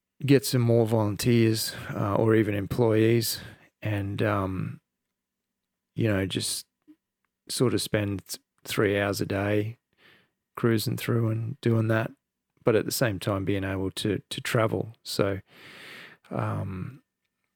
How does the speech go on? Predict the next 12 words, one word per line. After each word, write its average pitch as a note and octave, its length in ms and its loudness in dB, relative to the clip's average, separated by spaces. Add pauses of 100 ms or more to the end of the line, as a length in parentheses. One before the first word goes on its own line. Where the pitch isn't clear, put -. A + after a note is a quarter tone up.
(160)
yeah, C#3+ 100 2
that'd C3+ 120 2
be B2 80 2
a G2 40 -2
pretty G2+ 200 0
cool A2+ 220 2
way G2+ 160 4
to G2 80 0
travel, B2 320 2
wouldn't A#2 380 0
it? D#3 240 -8
Imagine A#2 580 0